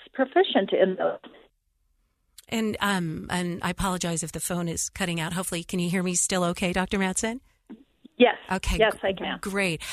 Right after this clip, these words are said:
Speaker 2: Um, as, as you mentioned that, um, is this, are these teenagers who are just entering the financial literacy class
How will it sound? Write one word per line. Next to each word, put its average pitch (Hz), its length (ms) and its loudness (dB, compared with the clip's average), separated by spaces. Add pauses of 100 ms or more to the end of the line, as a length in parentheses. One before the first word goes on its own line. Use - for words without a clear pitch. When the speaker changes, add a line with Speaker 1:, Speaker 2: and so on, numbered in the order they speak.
(140)
Speaker 2:
Um, 202 320 0
as, 208 300 0
as 196 180 -2
you 202 80 0
mentioned 220 580 0
that, 156 360 -2 (340)
um, 185 400 -4
is 208 180 0
this, 320 380 -2
are 226 140 -2
these 262 300 -2 (180)
teenagers 214 760 0 (120)
who 202 160 0
are 175 240 2
just 208 520 0
entering 208 380 0
the 220 100 0
financial 220 540 0
literacy 214 500 -2
class 202 340 0